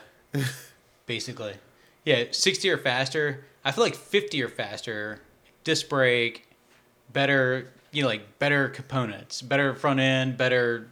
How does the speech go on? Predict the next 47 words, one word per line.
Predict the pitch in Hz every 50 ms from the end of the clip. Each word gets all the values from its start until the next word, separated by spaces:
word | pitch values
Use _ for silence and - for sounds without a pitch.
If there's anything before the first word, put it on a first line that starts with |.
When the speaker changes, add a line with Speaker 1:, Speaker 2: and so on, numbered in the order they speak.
| - _ -
Speaker 2:
chain, | - - - - 120 113 117 120 120 120 117 107
better | 131 143 143 123
everything. | 127 151 147 127 117 - - - 95 95 98 - - - -
Speaker 1:
Yeah. | 147 135 - - - - - - -
Like | - 156
the | 160 151
Fox, | 151 147 160 202 294 285 -
like | - 139
I | 123
was | 127 127 -
telling | - 151 151 143 139 131 117 107
you | 117 127 123
before | 113 113 - 123 117
the | 110
podcast, | 110 117 110 120 127 - 107 101 - -
it's | 101 - -
like | 101 101 - - -
the, | - 80 92 90 78 - - - - - -
it | - 104
doesn't | - 127 139 151
have | 135 131 127 104
disc | 117 117 - -
brakes. | - 104 104 101 - - -
It's | 127 - - - -
got | - 107 104 101 - - - - - - - - - _ -
drum | 104 120 107 120 131 127
brakes, | 113 107 101 101 - - - - - - _ - - _ _ _ -
but | - 120 117
it's, | 117 113 113 - - - - - _
the | - 113 110
drum | 101 110 113 117 123 123
is | 123 117 -
so | - - 120 117 117 113
big. | 110 107 104 104 104 117 120 123 139 139 - _ _ - - 101
Like | 107 110 - -
the | 120 113
rear | 113 117 123 120
wheels, | 110 107 104 107 113 120 123 120
brake | 120 - 95 98 98
drum | - 113 120 120 117 101
is | 95 - - - - - - -
humongous. | - - 131 117 101 92 101 104 92 78 67 82 - -
It's | 85 85 -
so | - - 117 107 92
big. | 87 82 78 73 78
It's | 85 -
like | 107 101 95 90 -